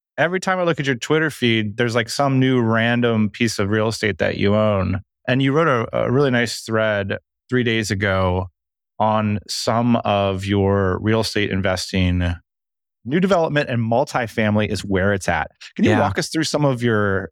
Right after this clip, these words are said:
Speaker 1: inspiration behind this thread and let us know
Speaker 2: Mm-hmm.
Speaker 1: y-, your hard-earned insights here?
Speaker 2: I think the most interesting Twitter threads are based on experience. And then I kinda realized, like, oh, I've got twenty million in equity in real estate, and I've never tweeted about it or, like, what I've learned.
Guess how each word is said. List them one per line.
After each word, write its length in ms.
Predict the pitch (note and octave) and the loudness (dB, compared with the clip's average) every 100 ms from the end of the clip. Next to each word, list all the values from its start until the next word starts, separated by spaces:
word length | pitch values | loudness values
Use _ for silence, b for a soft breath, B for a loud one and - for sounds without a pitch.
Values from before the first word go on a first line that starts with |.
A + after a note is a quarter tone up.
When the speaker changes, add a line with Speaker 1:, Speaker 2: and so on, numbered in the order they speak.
| - | -6
Speaker 1:
inspiration 380 | A2+ - G#2+ A2 | -4 -2 -2 0
behind 240 | G2+ G2 | 0 0
this 160 | F#2+ - | 0 0
thread 320 | F#2 F#2+ F#2 | 0 2 2
and 220 | F2 E2 - _ _ _ D3 | 0 -2 -8 _ _ _ -8
let 280 | D3 F3 | 0 2
us 120 | F#3 E3 | 2 2
know 340 | C#3+ B2+ A#2 | 2 4 2
Speaker 2:
Mm-hmm. 160 | A2 A2 | 2 2
Speaker 1:
y-, 60 | |
your 180 | A2+ G#2+ | 2 2
hard-earned 580 | G2 G#2+ G#2 G#2 G2 F2 - _ | 0 -2 0 2 2 -2 -10 _
insights 420 | A#2 G#2 F#2 E2+ - | -2 0 0 -2 0
here? 280 | E2+ D#2+ - _ _ _ _ _ _ _ - | -2 -2 -8 _ _ _ _ _ _ _ -4
Speaker 2:
I 120 | D3+ | -2
think 180 | E3 C3+ | 0 0
the 60 | |
most 300 | A#2+ A#2 A2+ A#2+ | 0 0 0 -2
interesting 340 | B2+ - A#2 | -2 -2 -2
Twitter 360 | A2 B2 A#2 A2 | -2 -2 0 0
threads 380 | - G#2 F#2+ G#2 | 0 -2 -2 -2
are 240 | G2+ G2 | 0 0
based 300 | F#2+ G#2+ - | 0 -2 -2
on 40 | G2+ | -8
experience. 720 | F2 - A2 G#2+ F#2+ F#2 D#2+ | -8 0 2 2 0 -4 -4
And 140 | G2+ | 0
then 140 | G#2 G#2 | 2 2
I 160 | G#2 | 0
kinda 240 | G2+ A#2+ G#2+ | 0 0 2
realized, 500 | G2+ A2 G2+ E2+ - | 2 2 2 0 0
like, 300 | F#2+ F2+ - - - | 0 -2 -10 -10 0
oh, 280 | F3+ F2+ F#2 _ _ _ _ _ | 0 0 -4 _ _ _ _ _
I've 160 | - C#3 | -2 0
got 280 | B2+ A#2 - - | 0 0 -4 -10
twenty 300 | - C#3+ C3+ | -2 0 2
million 260 | C3 B2 | 2 2
in 60 | A2+ | 0
equity 320 | A#2 A#2+ A#2 | 0 2 2
in 80 | G#2 | 2
real 220 | A#2+ C3 | 2 2
estate, 420 | G#2 - F#2+ F2 - | 0 0 -2 -2 -4
and 160 | G2 | 0
I've 140 | G#2 G#2 | 0 2
never 300 | A2+ G#2+ F#2+ - | 0 0 -4 -4
tweeted 300 | C3+ B2 F#2+ | -2 0 0
about 260 | F2+ F#2 | 2 2
it 80 | F#2+ | 2
or, 140 | F#2+ F#2+ | 2 2
like, 240 | G2 G2 | 0 0
what 120 | G#2+ | -2
I've 160 | G#2 F#2 | -2 -2
learned. 460 | G#2 G#2+ F#2+ F#2 | 0 2 0 -4